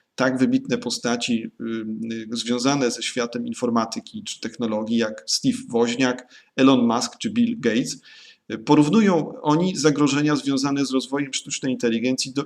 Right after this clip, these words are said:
innych zagrożeń, takich jak chociażby pandemia czy wojna nuklearna. Chodzi im oczywiście o pokazanie skali zagrożenia,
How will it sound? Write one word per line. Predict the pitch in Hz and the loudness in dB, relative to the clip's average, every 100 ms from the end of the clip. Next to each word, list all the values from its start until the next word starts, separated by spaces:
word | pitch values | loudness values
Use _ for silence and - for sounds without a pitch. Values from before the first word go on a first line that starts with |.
| - | 0
innych | 180 180 123 | 4 6 4
zagrożeń, | 110 110 117 123 123 | 2 2 4 4 0
takich | 120 117 - | -4 -6 -8
jak | 117 - | -10 -8
chociażby | 110 113 101 - | -10 -8 -8 -10
pandemia | - 110 120 143 147 | -8 0 2 4 2
czy | 135 127 | 0 -2
wojna | 107 131 135 127 | 4 6 6 6
nuklearna. | 117 - 110 120 131 143 | 0 -2 0 2 2 0
Chodzi | 143 147 127 131 | -2 -2 0 0
im | |
oczywiście | 127 120 117 - - | 0 -2 -4 -4 -4
o | |
pokazanie | 123 127 117 120 120 117 | -4 -2 -2 0 0 0
skali | - 160 156 117 107 - _ - | 2 6 6 6 0 -10 _ -6
zagrożenia, | 117 107 107 110 120 131 | -6 -4 -4 0 2 2